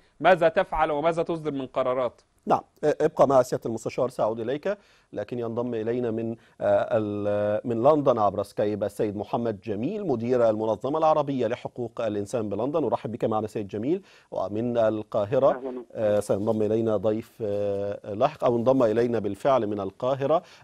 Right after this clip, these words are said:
Speaker 2: المستشار خالد القوشي الخبير القانوني. آه، أرحب بك معنا، آه، المستشار خالد، لكن أبدأ من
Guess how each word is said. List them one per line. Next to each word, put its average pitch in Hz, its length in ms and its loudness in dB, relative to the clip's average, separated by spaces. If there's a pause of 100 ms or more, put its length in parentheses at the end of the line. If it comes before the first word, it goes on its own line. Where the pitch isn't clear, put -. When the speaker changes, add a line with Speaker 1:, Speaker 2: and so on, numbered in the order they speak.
Speaker 2:
المستشار 95 480 -4
خالد 110 520 0
القوشي 127 760 -4
الخبير 110 580 -2
القانوني. 123 600 -2 (640)
آه، 110 300 2
أرحب 120 320 2
بك 127 140 -2
معنا، 120 440 2 (240)
آه، 107 400 2
المستشار 104 360 -2
خالد، 90 340 -2 (260)
لكن 117 340 0
أبدأ 143 340 6
من 143 300 4